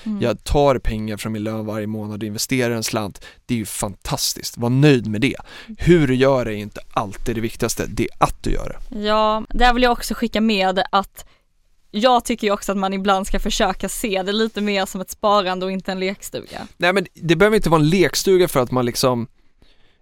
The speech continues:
Speaker 2: eh, man kanske har, det beror på liksom vilka bolag man köper, men jag tänker att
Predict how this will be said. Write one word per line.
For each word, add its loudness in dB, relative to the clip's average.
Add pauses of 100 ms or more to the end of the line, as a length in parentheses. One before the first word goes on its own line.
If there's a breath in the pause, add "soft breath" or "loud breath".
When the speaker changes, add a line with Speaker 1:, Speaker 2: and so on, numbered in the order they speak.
(140)
Speaker 2:
eh, -8 (520)
man 2
kanske 4
har, 6
det 0
beror 8
på 4
liksom -2
vilka -4
bolag -2
man -4
köper, 0 (180 loud breath)
men -2
jag 0
tänker -2
att -6